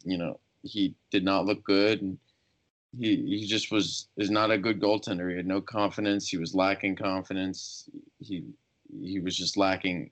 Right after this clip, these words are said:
everything. And as the season has gone on, <clears throat> you've seen his confidence starting to build back up. He's playing s-, very well. Um,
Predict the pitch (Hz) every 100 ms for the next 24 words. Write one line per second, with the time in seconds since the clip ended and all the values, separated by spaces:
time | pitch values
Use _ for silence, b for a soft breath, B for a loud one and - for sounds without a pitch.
0 | - 95 104 95 73 73 - B B B
1 | _ - 95 90 80 - - 95 90 -
2 | 107 101 98 101 90 92 98 98 98 104
3 | 104 - _ - 113 101 95 - 104 98
4 | 90 92 82 - - - - 110 104 101
5 | 95 - 107 - 95 101 101 90 98 98
6 | 101 101 107 90 _ 101 95 90 - -
7 | - 95 87 113 117 98 85 85 87 90
8 | _ _ _ _ - 98 92 85